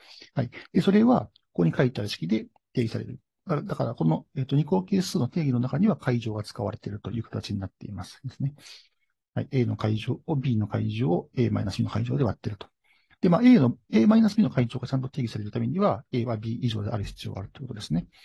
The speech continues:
で、まあ、A、B、これ、あ、ただこれ自然数と言ってるだけなので、えっと、まあ、Bはゼロ以上であると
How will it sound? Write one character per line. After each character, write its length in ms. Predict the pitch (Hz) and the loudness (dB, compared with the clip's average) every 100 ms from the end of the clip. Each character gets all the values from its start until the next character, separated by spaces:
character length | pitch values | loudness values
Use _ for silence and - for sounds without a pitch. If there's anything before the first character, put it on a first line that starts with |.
| _ | _
で、 120 | 190 185 | 0 2
ま 100 | 247 | 4
あ、 20 | |
A、 160 | 226 180 | 2 2
B、 180 | 185 | 0
こ 80 | 131 | 0
れ、 80 | 120 - | -4 -6
あ、 100 | 139 | -8
た 80 | - | -4
だ 80 | 139 | -4
こ 100 | 120 | -2
れ 20 | |
自 100 | 123 | 2
然 120 | 147 | 2
数 80 | - | 2
と 60 | 107 | -4
言 120 | 113 | -6
っ 20 | |
て 140 | - | -2
る 40 | 120 | -2
だ 60 | |
け 60 | 110 | -2
な 100 | 107 | -6
の 120 | 104 | -6
で、 220 | 139 120 - | -6 -6 -6
え 60 | 127 | -12
っ 40 | - _ | -12 _
と、 180 | 113 - | -6 2
ま 100 | 123 | 2
あ、 20 | |
B 260 | 151 185 127 | 4 2 4
は 200 | 175 - _ _ _ | 0 -2 _ _ _
ゼ 120 | 131 | 0
ロ 100 | 127 | 2
以 60 | 147 | 4
上 140 | 117 | 2
で 60 | 104 | -2
あ 20 | |
る 80 | 98 | -6
と 120 | - | -12